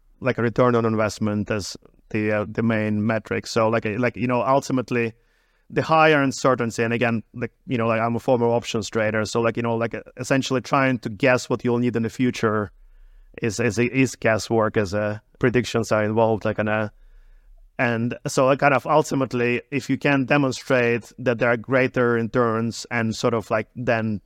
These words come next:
trying to guess how ex-, how much extra you're gonna get from extra features, that's what I would be trying to focus on, rather than sort of, like, essentially, like, again, thinking about S M Es, like, they're not exactly kind of cash rich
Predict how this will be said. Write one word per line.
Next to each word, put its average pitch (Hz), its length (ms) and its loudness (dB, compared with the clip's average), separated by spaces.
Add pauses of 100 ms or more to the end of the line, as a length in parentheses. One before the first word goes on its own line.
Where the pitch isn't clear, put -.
trying 113 280 0
to 120 80 -2
guess 113 240 -2
how 113 220 0
ex-, 117 200 0
how - 180 -2
much 123 280 0
extra 127 320 0
you're 117 80 2
gonna 113 200 0
get 110 160 0
from 113 240 -2
extra 110 280 -4
features, 107 680 -4 (480)
that's 131 200 2
what 123 140 -2
I 120 60 2
would 113 160 0 (100)
be 113 120 -4
trying 113 340 0
to 107 120 -6
focus 113 380 -4
on, 170 300 -2
rather 120 280 2
than 113 140 -4
sort 113 180 -4
of, 104 100 -6
like, 110 120 -4
essentially, 117 600 -2 (560)
like, 120 180 -4 (420)
again, 131 400 0 (380)
thinking 135 280 2
about 123 220 2
S 117 220 -2
M 117 80 -2
Es, 110 360 -4
like, 113 140 -2
they're 120 260 -2
not 120 200 0
exactly 107 520 -2 (200)
kind 110 140 0
of - 180 -8 (100)
cash 113 340 2
rich 110 300 -4